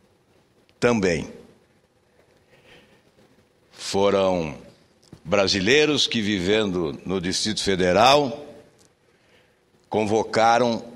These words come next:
através das redes sociais e reuniram uma multidão.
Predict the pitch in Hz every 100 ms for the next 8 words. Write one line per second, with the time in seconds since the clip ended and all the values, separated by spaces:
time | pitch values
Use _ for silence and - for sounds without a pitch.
0 | - 98 101 92 85 104 101 87 87 76
1 | 76 107 143 110 - 104 - 87 90 90
2 | 87 - - - - - _ _ _ _
3 | _ _ _ - - 98 107 135 117 98
4 | 107 110 113 113 104 - - 78 85 71
5 | 90 117 135 87 67 62